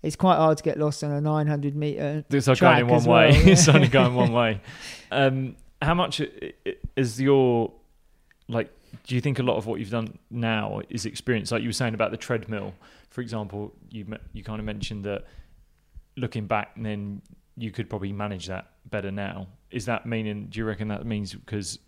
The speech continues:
Speaker 2: ultra running is just an experience thing, you gotta experience it to,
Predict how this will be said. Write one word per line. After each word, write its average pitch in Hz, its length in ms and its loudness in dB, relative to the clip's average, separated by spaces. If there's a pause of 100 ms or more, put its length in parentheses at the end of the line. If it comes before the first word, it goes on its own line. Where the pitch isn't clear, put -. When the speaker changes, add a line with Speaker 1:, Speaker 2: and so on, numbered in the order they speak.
(120)
Speaker 2:
ultra 104 240 -8
running 101 240 -6
is 95 160 -10
just - 200 -12
an 104 60 -10
experience 98 600 -10
thing, 92 200 -10
you 110 140 -10
gotta 104 200 -4 (500)
experience - 560 -10
it 95 120 -12
to, 92 240 -8